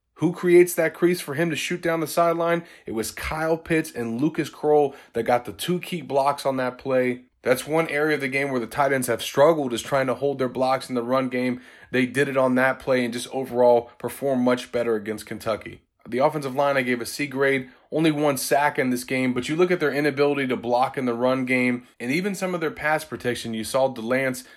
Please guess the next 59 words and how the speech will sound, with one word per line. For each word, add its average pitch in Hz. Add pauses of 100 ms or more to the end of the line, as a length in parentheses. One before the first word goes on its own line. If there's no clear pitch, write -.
(160)
missing 160
some 127
blocks. 135
He -
got 110
benched 147
at 120
one 131
point 139
in 123
the 120
game, 123 (200)
and 107
they 113
moved 123
Stone 139
Forsythe 135
over 123
to 117
right 123
tackle 123
and 113
put 127
in 120
Richard 123
Garage 123 (120)
at 123
left 143
tackle, 120 (220)
and 127
that 165
was 147
the 135
combination 131
that 123
they 127
had 127
on 127
the 110
field 131
when 107
Franks 131
got 101
hurt. 139
Now, 117
don't 160
get 180
me 160
wrong. 147
There's 156
guys 151
on 143
that 123
offensive 123
line 120
that 110
are 135
playing 131
well, 123